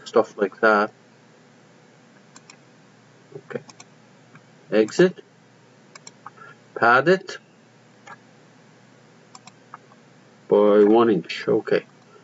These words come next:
And, uh, just like on the other one, I'm gonna make a little indentation there. Uh, put a feature such as a pocket there so that I can see that it's actually rotating. So, uh, pocket to the end.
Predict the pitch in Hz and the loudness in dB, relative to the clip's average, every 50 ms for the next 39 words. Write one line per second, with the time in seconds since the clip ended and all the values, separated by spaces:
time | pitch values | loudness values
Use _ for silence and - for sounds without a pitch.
0 | _ _ _ _ _ _ - 127 127 127 127 127 123 123 120 120 123 120 110 - | _ _ _ _ _ _ -4 -2 0 0 2 0 0 0 0 0 0 0 0 2
1 | 160 151 - - 156 139 123 - 127 120 120 120 123 123 123 120 113 120 127 147 | 0 -2 0 0 -2 -2 0 0 -2 -2 2 2 2 4 4 2 2 2 2 2
2 | 170 156 131 113 110 120 117 117 117 117 120 110 - 110 113 117 120 123 123 110 | 2 2 2 2 2 2 2 2 2 0 0 0 0 0 0 0 0 -2 -2 -4
3 | 107 110 107 104 101 - - 120 131 131 - - 143 143 139 147 147 156 165 165 | -2 -2 -2 -2 -2 0 0 0 0 0 -2 -2 0 2 2 2 2 2 0 -2
4 | - - - - _ - - - _ _ _ _ _ _ _ _ _ _ _ _ | -6 -16 -20 -20 _ -20 -20 -20 _ _ _ _ _ _ _ _ _ _ _ _
5 | _ _ _ - - - 139 - 92 - - - 120 113 110 110 104 101 101 101 | _ _ _ -12 -10 -6 -6 -6 -6 -6 -2 2 4 4 4 4 4 2 2 0
6 | 95 90 - - - - - - - - _ _ - - - 160 139 - - 131 | -2 -4 -6 -14 -20 -20 -20 -20 -20 -20 _ _ -8 -4 -2 -2 -2 0 2 2
7 | 113 110 110 - - 113 104 - - 107 98 104 101 95 90 90 - - 113 110 | 4 4 4 2 0 -2 -2 0 0 -2 -2 0 -2 -2 -2 -2 -2 -2 -2 -2
8 | - - 110 98 - - 107 104 104 101 98 - - 104 98 95 92 95 90 - | -2 -2 -4 -4 -2 0 2 2 2 2 0 0 0 0 2 2 0 0 -2 -6
9 | 92 87 - - - 101 95 98 90 87 - _ _ - 87 85 - - 92 90 | -10 -10 -10 -10 -10 -4 -2 0 -2 -2 -2 _ _ -10 -10 -10 -8 -10 -10 -10
10 | - - - 87 87 87 95 101 104 104 - 101 87 78 76 78 78 - _ _ | -10 -8 -6 -2 0 2 4 2 2 2 0 -2 -2 -2 -4 -8 -14 -16 _ _
11 | _ _ _ _ - _ _ _ _ _ _ _ - - - 101 98 98 98 101 | _ _ _ _ -20 _ _ _ _ _ _ _ -8 -2 0 2 4 4 4 4
12 | 101 98 98 95 95 95 95 92 92 92 90 90 90 92 87 - - 107 95 - | 4 4 4 4 4 4 4 4 4 4 4 4 4 2 0 0 -4 -4 -4 -4
13 | 104 92 - 98 92 92 87 87 87 85 80 80 80 | -6 -4 -4 -4 -4 -2 0 0 0 0 -2 -4 -8